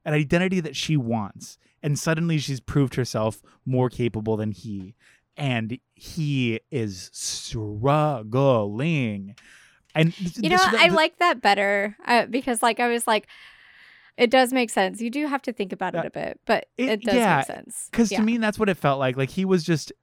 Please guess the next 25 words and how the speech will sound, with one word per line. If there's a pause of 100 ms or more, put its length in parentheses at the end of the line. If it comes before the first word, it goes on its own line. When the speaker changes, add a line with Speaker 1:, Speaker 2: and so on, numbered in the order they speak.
(240)
Speaker 1:
he
couldn't
come
to
terms
with
it.
And
then
in
this
final
moment
where
he
echoes
the
same
thing
he
told
her,
where
he's
like,